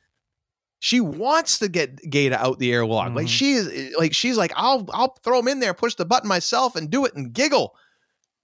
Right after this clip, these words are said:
Speaker 1: And then to, then to, uh, like, get right up to that moment and find out that she is actually the one who brings up the whole idea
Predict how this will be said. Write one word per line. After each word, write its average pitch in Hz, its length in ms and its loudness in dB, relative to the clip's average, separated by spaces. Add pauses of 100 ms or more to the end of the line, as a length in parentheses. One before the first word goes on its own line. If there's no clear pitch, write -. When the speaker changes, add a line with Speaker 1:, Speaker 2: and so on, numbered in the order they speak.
(260)
Speaker 1:
And 156 200 0
then 202 220 0
to, 170 100 0
then 160 340 -2
to, 135 380 -2
uh, 131 40 -4
like, 135 260 2
get 190 200 0
right 202 180 2
up 202 120 -4
to - 80 -8
that 156 160 0
moment 151 340 0
and 127 140 -4
find 151 240 0
out 139 140 0
that 113 120 -4
she - 240 0
is 196 140 2
actually 160 260 -2
the 143 80 2
one 143 160 0
who 143 140 0
brings 147 500 0
up 202 160 0
the 147 80 -4
whole 151 340 0
idea 120 640 0